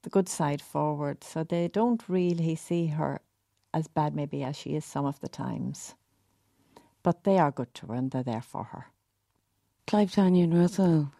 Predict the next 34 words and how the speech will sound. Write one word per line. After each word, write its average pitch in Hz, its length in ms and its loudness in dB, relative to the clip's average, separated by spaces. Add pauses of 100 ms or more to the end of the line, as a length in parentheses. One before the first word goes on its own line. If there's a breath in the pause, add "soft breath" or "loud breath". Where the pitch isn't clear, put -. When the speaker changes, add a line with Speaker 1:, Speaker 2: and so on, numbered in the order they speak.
Speaker 2:
how 170 120 2
do 156 120 -2
they 165 200 4
deal 170 320 4
with 165 160 2
it? 151 300 -4
Gosh, 160 420 -2 (1200 soft breath)
I 202 40 4
think 185 320 2 (220)
they 214 140 6
deal 208 220 4
with 147 180 0
it 139 80 -4
very 156 280 -2
well. 175 440 -4 (180)
Like, 165 180 -2
I'm 180 140 2
still 180 400 4
me, 170 420 4
I'm 160 140 4
still 165 680 2
Zita. 170 580 2
It's - 160 -12
the 175 80 0
same 170 540 2
way 170 360 2
that 156 240 -4 (560 loud breath)
I 170 100 6
was 170 220 4
young 165 240 4
when 165 120 2
I 160 120 2
was 156 140 -2
diagnosed 147 840 -4